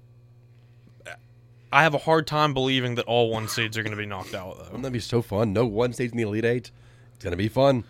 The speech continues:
Speaker 2: We've got two more games. North Carolina, U C L A. We talked about this a lot on Wednesday.
Speaker 1: It's such a good matchup.
Speaker 2: It really is. I'm still rocking with U N C.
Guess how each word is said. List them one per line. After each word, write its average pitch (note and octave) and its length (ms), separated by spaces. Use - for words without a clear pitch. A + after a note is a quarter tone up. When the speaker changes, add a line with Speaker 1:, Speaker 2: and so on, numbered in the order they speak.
Speaker 2:
We've F#2+ 140
got A2 160
two C3 160
more C3+ 220
games. G2+ 500
North B2 140
Carolina, A#2 260
U G#2+ 140
C - 160
L G#2+ 140
A. G#2+ 100
We A#2 80
talked C#3 180
about A2+ 80
this G#2+ 140
a G#2 40
lot F#2+ 320
on F2 160
Wednesday. D#2 480
Speaker 1:
It's - 200
such - 240
a G#2+ 60
good F#2 200
matchup. F2 540
Speaker 2:
It A2+ 140
really G2 320
is. - 260
I'm D3 120
still E3 160
rocking B2+ 220
with G2 140
U G2 80
N F#2+ 80
C. F2+ 340